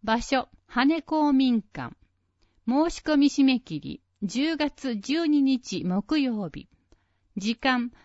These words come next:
九時から一時間程度。講師、健康運動指導士、浜田康之氏。備考。展示は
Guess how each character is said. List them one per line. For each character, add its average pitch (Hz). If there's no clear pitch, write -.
九 330
時 294
か 262
ら 151
一 285
時 330
間 285
程 208
度。 135
講 254
師、 -
健 311
康 311
運 311
動 285
指 262
導 233
士、 -
浜 254
田 185
康 262
之 254
氏。 -
備 233
考。 240
展 311
示 208
は 196